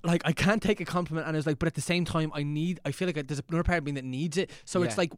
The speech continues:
Speaker 1: I want that perfect balance. It's actually, I don't think it exists. I want that perfect balance of the person, of, of a person to say, like, "That was really great," and then, like,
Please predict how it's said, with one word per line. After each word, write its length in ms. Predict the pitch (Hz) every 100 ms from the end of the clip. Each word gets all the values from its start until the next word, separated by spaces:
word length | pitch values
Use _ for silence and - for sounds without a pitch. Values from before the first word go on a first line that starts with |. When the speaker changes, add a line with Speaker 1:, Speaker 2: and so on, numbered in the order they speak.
| -
Speaker 1:
I 60 |
want 200 | 165 185
that 200 | 196 -
perfect 560 | - - 214 220 254 -
balance. 460 | 190 165 135 120 -
It's 120 | -
actually, 240 | 180 - 165
I 20 |
don't 160 | 180
think 120 | 202 175
it 60 |
exists. 320 | 147 143 123 -
I 20 |
want 120 | 160
that 140 | 165 -
perfect 340 | 196 202 226
balance 280 | 185 156 139
of 60 | 143
the 60 |
person, 440 | - 180 185 233 185 - - -
of, 140 | - 170
of 200 | 175 185 -
a 120 | 185
person 400 | - 180 - 151
to 40 |
say, 220 | 135 147 135
like, 120 | 123 _ - _ - 139
"That 260 | 165 175
was 240 | 190 147 160
really 240 | 202 202
great," 380 | 143 170 151 - -
and 140 | 156
then, 160 | 156 165
like, 260 | 143 139